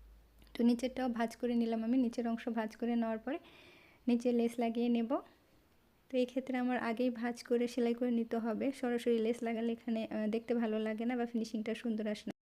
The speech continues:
তো নিচের অংশে লেস লাগানোর পর উপরেও আমি লেস লাগিয়ে নিলাম ডিজাইন তৈরি করার জন্য। এখানে আর একটা অংশে লেস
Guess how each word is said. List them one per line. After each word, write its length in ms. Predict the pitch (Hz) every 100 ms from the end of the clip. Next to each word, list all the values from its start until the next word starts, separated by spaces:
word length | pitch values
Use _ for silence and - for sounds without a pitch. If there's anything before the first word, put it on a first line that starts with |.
| _ - -
তো 80 | 269
নিচের 320 | 262 262 269
অংশে 220 | 254 254
লেস 220 | 247 247 262
লাগানোর 300 | 254 254 254
পর 160 | 277
উপরেও 300 | 269 254 240
আমি 200 | 240 240
লেস 260 | 240 240 -
লাগিয়ে 220 | 240 240
নিলাম 360 | 240 240 330 262
ডিজাইন 300 | 233 220 233
তৈরি 220 | 240 233
করার 260 | 233 233
জন্য। 240 | 233 240 262
এখানে 320 | 233 247 226
আর 140 | 220
একটা 240 | 226 226 226
অংশে 300 | 240 233 240
লেস 160 | 233